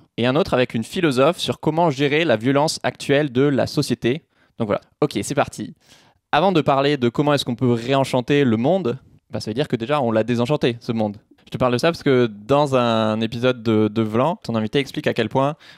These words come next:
depuis qu'il y a l'avènement de, de la science et de la technique, bah voilà, on explique tout par, euh, euh, bah par les chiffres et qu'on mesure, on quantifie, on calcule tout. Et du coup, c'est génial parce que ça nous a permis, bah, je sais pas, là, ça nous permet de faire cette émission aujourd'hui, d'avoir Internet, de mettre des gens sur la Lune,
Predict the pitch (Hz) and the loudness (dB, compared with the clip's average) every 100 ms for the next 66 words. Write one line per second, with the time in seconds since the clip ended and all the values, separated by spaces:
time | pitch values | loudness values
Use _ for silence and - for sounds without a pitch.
0 | - 110 127 - 139 - 123 110 104 107 | -16 -4 -4 -2 -6 -2 0 4 4 4
1 | 113 117 123 117 110 107 110 107 98 - | 2 0 0 2 4 4 2 0 0 0
2 | 143 139 120 110 104 117 143 156 113 110 | 0 0 0 0 0 -2 -4 -4 0 0
3 | 101 110 107 - 123 - 185 180 - 131 | 0 -2 -6 -8 -12 -6 -4 -4 0 0
4 | 131 135 110 107 113 - - - - _ | 2 2 2 2 -2 -8 -20 -20 -20 _
5 | 95 78 64 69 64 - 90 87 90 - | -6 -4 -4 -6 -8 -6 -4 -4 -8 -8
6 | 156 - - - - 104 98 101 113 107 | -8 -10 -12 -10 -8 -6 -4 -2 0 2
7 | 127 131 107 113 - - 127 127 113 - | 0 0 -2 -6 -6 -10 -6 -2 -2 -2
8 | 113 117 104 143 196 - - - - 120 | -4 -6 -2 0 0 -4 -20 -12 -4 -2
9 | 127 175 113 120 139 143 113 123 117 110 | 0 0 0 2 2 2 2 0 0 0
10 | 104 104 110 120 104 95 - 139 110 110 | 0 2 2 0 0 -2 0 2 4 2
11 | 120 107 110 110 113 - 104 110 101 117 | 0 -2 0 0 -2 -2 -4 -6 -4 -2
12 | 117 107 104 139 143 110 107 - 107 120 | 0 0 -2 -4 -4 -4 -4 -4 -2 -2
13 | 135 120 110 110 110 110 113 - 110 110 | -2 -4 -2 -4 -4 -6 -8 -6 -4 -2
14 | 117 127 | -4 -6